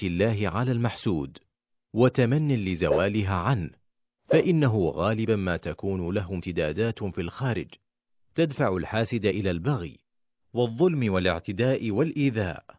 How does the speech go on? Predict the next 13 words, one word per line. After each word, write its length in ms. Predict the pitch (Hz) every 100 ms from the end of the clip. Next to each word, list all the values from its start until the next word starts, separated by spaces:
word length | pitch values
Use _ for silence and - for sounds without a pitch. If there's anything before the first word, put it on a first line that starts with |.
| _ _ _ _ -
والإيقاع 840 | 160 139 147 139 139 131 101 87
بالمحسود. 680 | 82 123 110 - 80 - - - _ _ _ _ _ _ _
قال 220 | 160 156
ابن 160 | 110 87
القيم 500 | 73 101 101 101 90
رحمه 520 | 90 - 101 95 92
الله: 520 | 92 69 50 - - _ _ _ _ _
"فالحاسد 580 | - 151 - 170 160 131 98
يحمله 720 | 87 76 104 110 107 95 87
بغض 300 | 120 131 110
المحسود 580 | 107 95 - - 95 90
على 380 | 78 87 90
معاداته 800 | 85 85 87 85 92 127 107 -